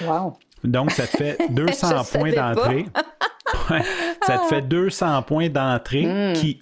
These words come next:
Speaker 2: eux, souvent vont relier, tu sais, dans, dans le, le feed, on met un lien,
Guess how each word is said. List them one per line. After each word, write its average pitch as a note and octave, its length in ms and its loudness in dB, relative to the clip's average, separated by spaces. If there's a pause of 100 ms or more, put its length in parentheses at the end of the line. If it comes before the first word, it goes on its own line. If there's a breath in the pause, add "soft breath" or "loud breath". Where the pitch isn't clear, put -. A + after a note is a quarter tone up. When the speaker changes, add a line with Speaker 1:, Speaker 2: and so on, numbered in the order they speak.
Speaker 2:
eux, G#3 400 0
souvent D#3+ 560 0
vont D3 360 0
relier, C#3 880 0 (100)
tu - 80 -8
sais, C#3+ 220 -2
dans, B2+ 340 0
dans B2+ 200 2
le, A2+ 260 2
le G#2 160 0
feed, C#3 300 -2
on A2+ 100 0
met G#2+ 160 2
un A2 140 2
lien, G#2 360 2